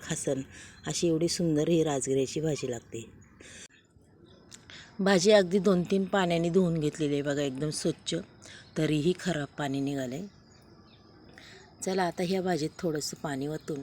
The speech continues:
आपण हिला गॅसवर वाफळायला ठेवूया बरं का. कारण की जशी आपण तांदूळाची भाजी करतो ना, त्याच पद्धतीने ही भाजी करायची असते. आता थोडीशी आपण हिला वाफळून घेऊया, साधारण घ्यायची, जास्त बी घ्यायची नाही बघा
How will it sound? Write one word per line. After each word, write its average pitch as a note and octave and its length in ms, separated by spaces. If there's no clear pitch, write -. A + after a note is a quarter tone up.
आपण D3+ 240
हिला D3 300
गॅसवर F3 380
वाफळायला D3 560
ठेवूया C#3+ 360
बरं D#3+ 120
का. C3+ 180
कारण A3 240
की A#3 100
जशी G3+ 300
आपण A3 320
तांदूळाची F3 560
भाजी F3 280
करतो E3+ 300
ना, E3 120
त्याच E3+ 280
पद्धतीने D#3 460
ही E3+ 140
भाजी D#3 280
करायची A#2+ 400
असते. B2 300
आता F3+ 300
थोडीशी F3 380
आपण D#3 340
हिला D#3+ 220
वाफळून D#3 540
घेऊया, C3+ 320
साधारण G#3 540
घ्यायची, G#3 280
जास्त E3+ 340
बी F#3 120
घ्यायची E3+ 320
नाही D3 140
बघा D3+ 240